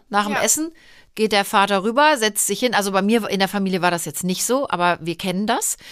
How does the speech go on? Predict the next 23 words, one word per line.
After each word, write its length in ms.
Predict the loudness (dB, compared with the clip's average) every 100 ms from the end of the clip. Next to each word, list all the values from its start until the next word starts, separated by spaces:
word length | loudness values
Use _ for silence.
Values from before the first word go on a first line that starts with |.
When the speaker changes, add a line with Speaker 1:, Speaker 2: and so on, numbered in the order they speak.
| -18 -18 -6
Speaker 1:
Und 160 | 0
dann 120 | 0 2
bringt 200 | -2 -2
die 60 |
Frau 240 | 0 2 2
dem 100 | 0
noch 160 | -2
ein 140 | -4 -2
Bier 200 | -4 -2
und 100 | -2
macht 200 | -2 -4
die 80 |
Küche 300 | -6 -6 -6
sauber. 380 | -8 -8 -8 -12 -16 -20 -20 -6
Da 200 | 0 0 0
fängt 280 | -2 -2
das, 160 | -2 -4
glaub 260 | -4 -4 -4
ich, 140 | -6
schon 160 | -8 -6
an. 360 | -4 -4 -6 _ _ -4
Dieses, 480 | -2 -2 -2 -4 -2
ne? 200 | 0